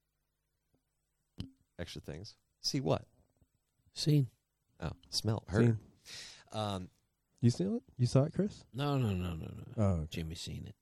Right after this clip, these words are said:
Speaker 3: Jimmy's seen it.
Speaker 1: I've
Speaker 2: That's all
Speaker 1: seen
Speaker 2: that
Speaker 1: it.
Speaker 2: matters today.
Speaker 3: I didn't see it.
Speaker 2: Jimmy's seen it.
Speaker 1: So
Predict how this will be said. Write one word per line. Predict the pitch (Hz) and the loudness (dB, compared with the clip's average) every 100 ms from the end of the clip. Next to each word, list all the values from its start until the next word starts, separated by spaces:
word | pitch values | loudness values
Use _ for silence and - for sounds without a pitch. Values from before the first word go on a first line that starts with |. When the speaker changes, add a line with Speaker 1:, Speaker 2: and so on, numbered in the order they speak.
| - | 2
Speaker 3:
Jimmy's | 113 104 - | 4 4 2
seen | - 80 | -4 -2
it. | |
Speaker 1:
I've | 104 110 113 107 | 2 2 2 0
Speaker 2:
That's | - - | -2 6
all | 135 | 6
Speaker 1:
seen | 98 | 6
Speaker 2:
that | 95 | 4
Speaker 1:
it. | |
Speaker 2:
matters | 98 80 85 | 2 0 -6
today. | - 80 | -8 -4
Speaker 3:
I | 87 123 | 4 6
didn't | 117 | 6
see | - 85 78 | 4 -4 -4
it. | 78 | -6
Speaker 2:
Jimmy's | - 78 71 | -10 -10 -10
seen | - 64 - | -10 -12 -2
it. | |
Speaker 1:
So | - 123 120 117 | 4 6 8 6